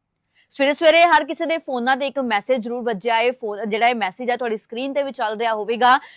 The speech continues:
ਇਸ ਦੇ ਵਿੱਚ ਫਿਰ ਤੋਂ ਜਿਹੜੀ ਇੱਕ, ਅ, ਭਵਿੱਖਬਾਣੀ ਕੀਤੀ ਗਈ ਹੈ, ਅਲਰਟ ਜਾਰੀ ਕਰ ਦਿੱਤਾ ਗਿਆ ਹੈ ਤੇ ਲੋਕਾਂ ਨੂੰ ਸਾਵਧਾਨ ਰਹਿਣ ਦੇ ਲਈ ਕਿਹਾ ਗਿਆ ਹੈ। ਕਿਹਾ ਹੈ ਕਿ ਆਪਣੇ ਘਰਾਂ ਦੇ ਵਿੱਚ ਹੀ ਰਹੋ, ਜਿਹੜੇ ਲੋਕ ਆਪਣੇ ਘਰਾਂ ਦੇ ਵਿੱਚ ਬੈਠੇ ਹੋਏ ਨੇ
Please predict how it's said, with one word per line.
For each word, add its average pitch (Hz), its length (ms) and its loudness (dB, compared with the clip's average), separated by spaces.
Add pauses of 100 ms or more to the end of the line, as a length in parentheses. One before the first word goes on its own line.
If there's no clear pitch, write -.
(320)
ਇਸ 294 80 2
ਦੇ 392 100 2
ਵਿੱਚ 349 240 0 (260)
ਫਿਰ 294 160 4
ਤੋਂ 302 160 -6
ਜਿਹੜੀ 254 300 0
ਇੱਕ, 277 240 0
ਅ, 269 480 2
ਭਵਿੱਖਬਾਣੀ 320 640 0
ਕੀਤੀ 269 320 -6
ਗਈ 240 240 2
ਹੈ, 269 60 6
ਅਲਰਟ 254 540 2
ਜਾਰੀ 202 300 -2
ਕਰ 180 160 -8
ਦਿੱਤਾ 165 280 -10
ਗਿਆ 165 180 -8
ਹੈ - 60 -8 (240)
ਤੇ 240 80 4
ਲੋਕਾਂ 226 380 4
ਨੂੰ 269 140 -2
ਸਾਵਧਾਨ 190 500 -2
ਰਹਿਣ 202 180 -6
ਦੇ 196 100 -8
ਲਈ 202 140 -4
ਕਿਹਾ 196 240 -4
ਗਿਆ 202 200 -4
ਹੈ। 226 140 0
ਕਿਹਾ 254 320 -2
ਹੈ 294 240 6
ਕਿ 311 180 -8
ਆਪਣੇ 247 360 -6
ਘਰਾਂ 233 320 -2
ਦੇ 240 120 -2
ਵਿੱਚ 208 260 -8
ਹੀ 226 120 -6
ਰਹੋ, 220 240 4 (320)
ਜਿਹੜੇ 311 300 2
ਲੋਕ 311 220 2
ਆਪਣੇ 285 240 -2
ਘਰਾਂ 254 280 0
ਦੇ 262 100 0
ਵਿੱਚ 247 180 -4
ਬੈਠੇ 214 360 -6
ਹੋਏ 240 240 -8
ਨੇ 254 260 -2